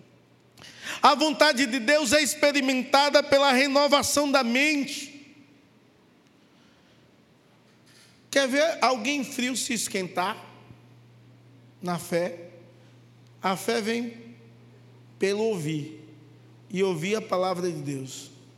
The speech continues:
Começa a ler com a pessoa, se a pessoa tá sem vontade, lê com ela. É seu filho, é sua mulher,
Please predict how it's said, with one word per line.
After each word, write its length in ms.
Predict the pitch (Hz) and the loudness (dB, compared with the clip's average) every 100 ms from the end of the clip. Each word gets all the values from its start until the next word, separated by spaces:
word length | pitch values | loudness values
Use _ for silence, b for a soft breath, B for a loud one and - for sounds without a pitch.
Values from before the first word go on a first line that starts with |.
| - | -20
Começa 400 | - 226 302 - | -8 -4 -2 -2
a 40 | 294 | -2
ler 240 | 196 208 | -2 -2
com 60 | 175 | -4
a 60 | |
pessoa, 500 | 151 156 - 208 196 123 - - - | -6 -6 -6 -6 -6 -8 -18 -20 -12
se 120 | 180 | -8
a 40 | |
pessoa 320 | 165 185 180 | -6 -4 -4
tá 160 | 165 175 | -4 -6
sem 200 | 165 185 | -6 -6
vontade, 520 | 175 190 190 202 214 | -6 -8 -4 -4 -4
lê 280 | 233 233 320 | -4 -2 -2
com 180 | 247 262 | -6 -8
ela. 260 | 320 294 - B B B B | -6 -8 -12 B B B B
É 100 | 247 | 0
seu 220 | 240 254 | 0 0
filho, 400 | 233 226 277 254 | -2 -4 -2 -2
é 60 | 202 | -2
sua 200 | - 226 | -2 -4
mulher, 920 | 202 175 202 247 247 175 - - - | -2 0 0 0 -2 -6 -14 -20 -20